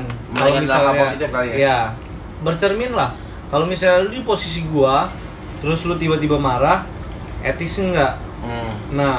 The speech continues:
Speaker 2: marahnya itu marah karena kenapa? Harus berpikir secara logika juga, jangan dibawa secara perasaan.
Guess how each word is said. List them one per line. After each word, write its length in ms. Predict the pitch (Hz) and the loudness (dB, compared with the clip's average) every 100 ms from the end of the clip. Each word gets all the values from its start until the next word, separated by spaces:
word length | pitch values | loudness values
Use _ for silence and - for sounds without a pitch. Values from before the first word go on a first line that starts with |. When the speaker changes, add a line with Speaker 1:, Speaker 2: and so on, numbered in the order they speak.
| - - | -4 -4
Speaker 2:
marahnya 680 | 143 151 151 151 156 147 143 | 2 4 4 2 0 -2 0
itu 100 | 208 | 2
marah 240 | 175 160 | 2 2
karena 240 | 156 156 151 | 0 -2 -2
kenapa? 540 | 165 170 160 143 135 - - - - | -2 -2 0 0 -2 -6 -10 -12 -2
Harus 300 | 151 170 170 | 2 2 2
berpikir 420 | 165 170 170 165 | 2 2 0 -2
secara 240 | 165 175 160 | 0 2 4
logika 440 | 165 160 151 170 | 4 2 0 0
juga, 340 | 165 202 180 143 | 0 2 2 4
jangan 220 | 143 147 | 2 2
dibawa 340 | 143 139 139 | 2 6 6
secara 540 | 135 - - - 143 139 | 4 -6 -6 0 2 2
perasaan. 500 | 139 139 143 127 | 2 0 -2 -4